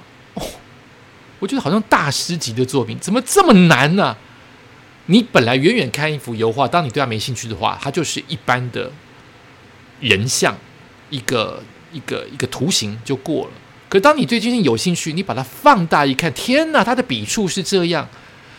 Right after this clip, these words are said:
它的颜色是这样堆积出来的，你开始觉得好难啊，曲家瑞你好厉害。然后你又发现他卖这么多钱，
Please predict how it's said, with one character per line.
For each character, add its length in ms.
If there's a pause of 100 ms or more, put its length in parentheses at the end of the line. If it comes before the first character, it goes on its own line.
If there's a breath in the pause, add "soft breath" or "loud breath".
(140 loud breath)
它 80
的 60
颜 300
色 160
是 160
这 200
样 220
堆 180
积 200
出 240
来 180
的， 240 (840)
你 80
开 140
始 80
觉 140
得 240 (380)
好 340 (100)
难 120 (160)
啊， 100 (180)
曲 160
家 140
瑞 140
你 100
好 220
厉 100 (100)
害。 160 (460 loud breath)
然 100
后 60
你 60
又 80
发 160
现 100
他 80
卖 220
这 120
么 80
多 160
钱， 320